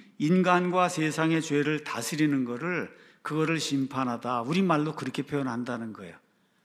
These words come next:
그러니까 우리 기독교에만 이런 심판이 있으니까 여기 나와 있는 신은 물론 하나님이고, 죄를 다스린다 그러니까 죄를 다스리는 게 뭐야? 우리말이 참 어려워요. 그래서 제가 다시 표준, 예, 그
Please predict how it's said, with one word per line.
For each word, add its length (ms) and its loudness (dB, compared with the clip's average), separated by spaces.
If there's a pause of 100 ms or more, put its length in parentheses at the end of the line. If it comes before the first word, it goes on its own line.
(140)
그러니까 260 0
우리 240 0 (220)
기독교에만 760 2
이런 160 4
심판이 500 4
있으니까 680 0 (300)
여기 160 0
나와 320 4
있는 180 2
신은 480 -2
물론 260 0
하나님이고, 1000 0 (380)
죄를 440 6
다스린다 600 2
그러니까 280 2
죄를 360 2
다스리는 420 0
게 120 -2
뭐야? 280 -2
우리말이 440 0
참 200 0
어려워요. 760 -2 (420)
그래서 200 2
제가 200 2
다시 240 2
표준, 480 -2 (420)
예, 140 2
그 340 -2